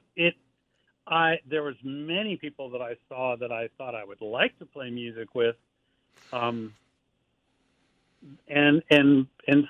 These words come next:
some that eventually I got to, but I never thought it was a possibility at the <laughs> time, to be honest. I mean, uh, when I was,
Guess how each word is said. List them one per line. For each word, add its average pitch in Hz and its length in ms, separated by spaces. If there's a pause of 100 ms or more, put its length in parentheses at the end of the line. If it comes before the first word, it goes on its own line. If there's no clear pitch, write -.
some 165 220
that 165 120
eventually 135 600
I 110 120
got 185 360
to, 107 240 (640)
but 147 140
I 135 200
never 156 280 (160)
thought 143 220
it 135 120
was 127 180
a 123 100 (400)
possibility 127 840
at 120 100 (580)
the 233 80
<laughs> - 160
time, 110 200 (400)
to 127 80
be 117 180
honest. 127 380 (100)
I 127 80
mean, 117 300 (540)
uh, 120 260 (960)
when 139 260
I 139 180
was, 135 180